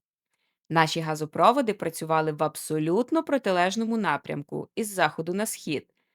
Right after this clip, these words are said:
Саме Україна постачала свій газ до Росії, забезпечуючи, зокрема, Москву та Ленінград.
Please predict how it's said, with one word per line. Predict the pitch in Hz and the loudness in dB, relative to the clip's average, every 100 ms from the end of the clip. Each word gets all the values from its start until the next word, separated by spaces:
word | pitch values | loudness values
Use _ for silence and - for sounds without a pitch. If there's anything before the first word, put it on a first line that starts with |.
| _ _ | _ _
Саме | - 160 175 | 2 2 4
Україна | 240 262 330 285 233 196 | 2 2 2 2 0 -2
постачала | 190 - 175 175 165 | -6 -8 -4 0 0
свій | 160 165 | 0 -4
газ | 160 160 156 | -2 -2 -2
до | 156 | -4
Росії, | 160 - - 151 151 165 _ | -4 -6 -6 -4 -4 -8 _
забезпечуючи, | 151 147 143 - - 151 147 151 147 147 | -6 -6 -4 -6 -2 -2 -2 -6 -6 -10
зокрема, | 147 - 147 151 | -8 -6 -2 -2
Москву | 147 - - 254 | -2 -8 -6 -2
та | 262 | 0
Ленінград. | 202 175 170 165 110 | 0 -2 -4 -4 -4